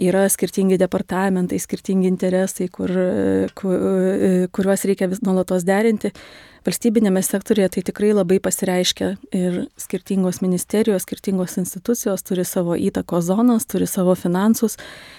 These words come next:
ir jos savo egzistavimą mato tų įtakų zonų išlaikyme, o ne kas iš tikrųjų, kaip reiktų pasiekti kažkokią tai problemą, kad išspręsti apskritai visuomeniai. Ir tas tokių į-, įtakos zonų laikymasis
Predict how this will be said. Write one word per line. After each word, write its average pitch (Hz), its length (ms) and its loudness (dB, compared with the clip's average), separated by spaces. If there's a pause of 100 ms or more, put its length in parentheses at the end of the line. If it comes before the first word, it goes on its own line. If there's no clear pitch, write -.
(200)
ir 185 240 4
jos 196 420 0
savo 202 320 2
egzistavimą 190 760 2
mato 180 320 0
tų 185 220 -4
įtakų 196 480 -2
zonų 190 280 2 (320)
išlaikyme, 214 680 2 (460)
o 202 140 2
ne 208 240 4 (440)
kas 220 380 0 (160)
iš - 180 -4
tikrųjų, 214 260 0
kaip - 300 0
reiktų 214 260 0
pasiekti 202 560 0
kažkokią - 460 -4
tai 185 80 -2
problemą, 190 480 2
kad - 160 -6
išspręsti 185 560 0
apskritai 190 340 0
visuomeniai. 180 640 4 (460)
Ir - 180 -4
tas 196 180 2
tokių 190 300 0
į-, - 240 -6 (160)
įtakos 208 400 2
zonų 202 260 2
laikymasis 202 680 0